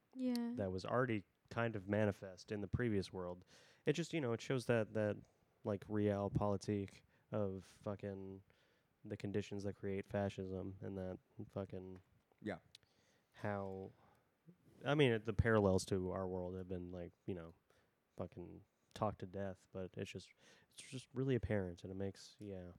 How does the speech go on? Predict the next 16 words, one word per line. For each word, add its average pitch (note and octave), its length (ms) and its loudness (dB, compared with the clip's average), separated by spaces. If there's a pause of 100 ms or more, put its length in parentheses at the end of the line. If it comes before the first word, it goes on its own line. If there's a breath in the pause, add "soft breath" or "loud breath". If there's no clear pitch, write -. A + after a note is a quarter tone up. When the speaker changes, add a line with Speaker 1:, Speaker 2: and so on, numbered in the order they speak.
(140)
Speaker 2:
this, - 380 -16
this G#2 180 -4
era F#2+ 280 -2
feel F#2 480 -4 (1500 soft breath)
really, G#2 480 0 (100)
uh, F2+ 400 0 (560)
connected G2 460 -2
to F#2 400 -2
the F#2 80 -8
tissues G2 420 0
of F2+ 160 -4
reality F#2 460 -4
that F2+ 120 -4
we F#2+ 120 0
experience. G2+ 720 -4
Speaker 3:
Yeah. A2 160 0